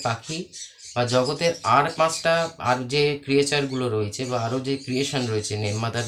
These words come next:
নেচারের, তারা আমাদের কতটা help করে। ফিঞ্চকে first হচ্ছে, ফিঞ্চ পাখি যে ধরনের তার, আহ, গঠন, যে ধরনের তার humidity, temperature এবং ছোট পাখি সেই হিসাব মতন সে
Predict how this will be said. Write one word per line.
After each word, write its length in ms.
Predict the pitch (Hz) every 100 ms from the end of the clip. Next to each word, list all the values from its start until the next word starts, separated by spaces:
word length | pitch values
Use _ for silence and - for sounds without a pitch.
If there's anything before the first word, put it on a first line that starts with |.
| 113
নেচারের, 380 | 107 104 87 - - - - _
তারা 160 | 127
আমাদের 260 | 127 123 127 -
কতটা 300 | 113 117 120 101
help 180 | 101 104 -
করে। 180 | 98 - - - - - - - - _ _ - - - _ - - - - -
ফিঞ্চকে 460 | 151 180 202 - 147 175 - - _
first 340 | - 156 - -
হচ্ছে, 480 | 190 185 190 190 185 - -
ফিঞ্চ 260 | 165 180 175
পাখি 280 | 175 160 170
যে 200 | 139 135
ধরনের 520 | 123 131 151 165 170 170
তার, 260 | 151 151 151
আহ, 680 | 143 - - - 107 107 98 120
গঠন, 480 | 127 - 123 87 - - - - _
যে 200 | 95 135
ধরনের 500 | 131 139 147 156 156 151
তার 260 | 147 147 147
humidity, 420 | 127 131 131 139 139
temperature 800 | 135 131 135 131 135 135 131 131
এবং 300 | 127 113 123 120 120 113 -
ছোট 240 | - 143 151 131
পাখি 460 | 127 120 - 120 120
সেই 260 | 120 127 123
হিসাব 360 | 117 120 143 113
মতন 300 | 120 110 113 110
সে 180 | -